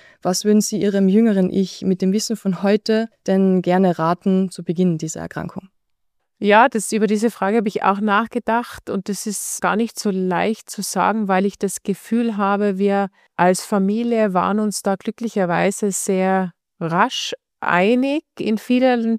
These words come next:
Speaker 2: Dingen, in manchen auch nicht. Und ich selbst habe versucht, meinen Papa da auch mit der beginnenden Demenz so gut wie möglich zu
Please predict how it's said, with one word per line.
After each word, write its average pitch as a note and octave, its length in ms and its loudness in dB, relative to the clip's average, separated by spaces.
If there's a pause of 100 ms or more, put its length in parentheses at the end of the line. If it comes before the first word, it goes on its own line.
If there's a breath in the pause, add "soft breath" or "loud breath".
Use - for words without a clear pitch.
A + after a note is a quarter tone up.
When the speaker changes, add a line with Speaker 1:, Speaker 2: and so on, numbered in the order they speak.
Speaker 2:
Dingen, C4 300 0
in G3+ 160 2
manchen F#3+ 380 0
auch F#3 240 -2
nicht. - 460 -4 (560 loud breath)
Und G3 200 0
ich G#3 220 -2
selbst - 760 2
habe G3 160 0
versucht, - 460 -4
meinen G3 260 0
Papa G#3 280 0
da G3 180 2
auch F#3 80 -2
mit G3+ 160 0
der F#3 80 2
beginnenden G3+ 680 0
Demenz F#3 400 -2
so G3 100 -2
gut A3+ 180 -2
wie A3+ 80 2
möglich G3+ 380 0
zu - 160 -4